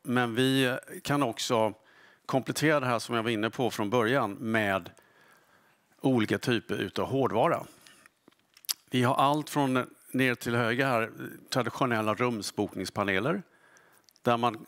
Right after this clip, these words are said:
kommer till ett möte, man kan se vem som har det här mötet och man kan, eh, eh, boka möte själv. Det är en rätt gammal produkt som har funnits länge, som många, många använder. Man,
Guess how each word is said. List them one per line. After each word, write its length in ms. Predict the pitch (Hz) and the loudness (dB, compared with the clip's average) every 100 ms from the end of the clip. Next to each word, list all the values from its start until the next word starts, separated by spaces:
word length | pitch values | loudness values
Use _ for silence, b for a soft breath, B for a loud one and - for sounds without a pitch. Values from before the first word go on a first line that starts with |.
| - | -18
kommer 260 | - 131 123 | 0 0 2
till 120 | 135 | 0
ett 80 | 117 | 0
möte, 480 | 120 120 107 - 117 | 2 0 0 -2 0
man 140 | 117 | 0
kan 160 | - 113 | -2 0
se 380 | - 113 107 104 - B B B | 2 2 2 0 -6 B B B
vem 220 | B 110 104 | B 0 0
som 160 | 104 | -4
har 200 | 110 139 | 0 2
det 60 | 135 | 2
här 120 | 131 | 0
mötet 640 | 127 120 - - 113 - | 0 -2 -2 0 0 -2
och 160 | - 113 | -6 0
man 200 | 110 104 | 0 0
kan, 360 | - 104 101 | -2 -2 -2
eh, 340 | 98 - 104 104 | -6 -6 -4 -4
eh, 300 | - 107 101 | -4 -6 -4
boka 380 | 98 107 - 92 | -2 -2 -2 -2
möte 280 | 101 - | -2 -4
själv. 260 | - - - - _ B B B B | -4 -4 -4 -16 _ B B B B
Det 140 | 120 | 0
är 40 | 123 | 2
en 120 | 113 | 0
rätt 220 | 98 - | -2 -6
gammal 420 | - 127 113 110 | -2 0 2 0
produkt 380 | 123 131 135 131 | -2 0 0 0
som 100 | 131 | -2
har 60 | 117 | 0
funnits 320 | 127 110 - | 0 -2 0
länge, 340 | 117 107 127 - - - | 0 0 -2 -4 -14 -14
som 200 | - 123 | -6 0
många, 360 | 110 104 92 95 | 2 2 2 0
många 320 | - 101 98 | -6 -2 0
använder. 480 | 95 92 90 85 64 - - B B B B B B B B B _ _ _ _ _ | 0 0 -4 -2 -4 -6 -20 B B B B B B B B B _ _ _ _ _
Man, 400 | 151 151 151 147 | 2 4 4 0